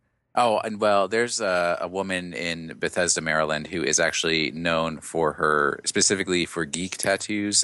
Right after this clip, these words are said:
and has a history of doing Pokemon tattoos. So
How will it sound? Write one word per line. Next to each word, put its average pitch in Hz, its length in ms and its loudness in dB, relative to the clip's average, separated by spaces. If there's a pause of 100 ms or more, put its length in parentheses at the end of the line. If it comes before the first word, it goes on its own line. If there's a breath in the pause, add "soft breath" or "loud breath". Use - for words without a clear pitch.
and 82 320 -2 (400 loud breath)
has 85 320 0
a 85 60 -4
history 85 360 -4
of 76 120 -6
doing 80 200 -6
Pokemon 76 500 -6
tattoos. - 600 -4
So 76 400 0